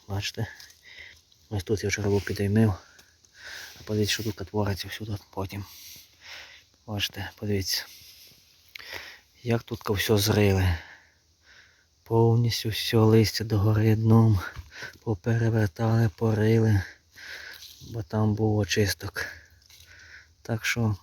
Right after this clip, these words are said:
краще гриби в лісі не чистити.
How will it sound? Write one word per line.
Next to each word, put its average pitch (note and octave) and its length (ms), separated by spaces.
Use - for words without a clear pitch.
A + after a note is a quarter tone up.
краще A#2+ 640
гриби A2+ 300
в A2 100
лісі A2 260
не G#2 120
чистити. - 480